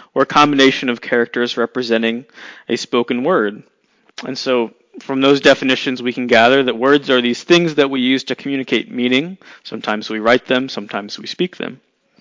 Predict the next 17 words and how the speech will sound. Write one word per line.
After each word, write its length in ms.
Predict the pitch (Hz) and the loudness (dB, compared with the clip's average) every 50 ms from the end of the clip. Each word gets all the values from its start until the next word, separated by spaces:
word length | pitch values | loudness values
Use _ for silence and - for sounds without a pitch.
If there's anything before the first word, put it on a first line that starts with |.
| _ _ _ _ _ _ _ _ _ _ _ _ _ _ _ _ - - _ _ | _ _ _ _ _ _ _ _ _ _ _ _ _ _ _ _ -20 -20 _ _
But 140 | - 180 - | 0 2 2
from 200 | - 185 190 185 | 2 2 4 4
a 60 | 160 | 6
very 320 | 143 170 175 190 185 175 | 8 8 8 8 8 8
early 380 | - 170 170 165 160 151 143 143 | 8 8 8 8 8 6 6 6
age, 540 | 160 160 143 135 139 175 - - - - - - - - - - - - | 6 6 6 6 4 2 -4 -10 -12 -14 -16 -18 -18 -18 -18 -10 0 2
as 180 | 139 143 147 | 2 2 2
people, 500 | - - - 262 269 - - 156 147 156 | 2 2 2 2 4 4 4 6 6 6
we 140 | 156 185 220 | 6 4 2
learn 440 | 202 165 139 135 135 135 151 170 175 | 4 4 2 4 4 4 2 2 0
that 160 | 156 131 - | -2 0 2
there 200 | 147 139 143 156 | 2 4 4 4
are 340 | 151 143 139 135 131 127 - - - - - - _ _ _ _ | 4 4 4 4 2 0 -2 -8 -20 -20 -20 -20 _ _ _ _
your, 280 | 269 214 135 127 110 _ _ _ | -10 -6 -6 -6 -6 _ _ _
your 140 | - 135 123 | -4 -4 -2
good 300 | 117 135 156 170 170 147 | 2 4 4 4 4 4
words, 680 | 143 127 127 147 196 208 233 - - - - - - | 4 6 6 6 4 2 0 -6 -10 -12 -12 -16 -18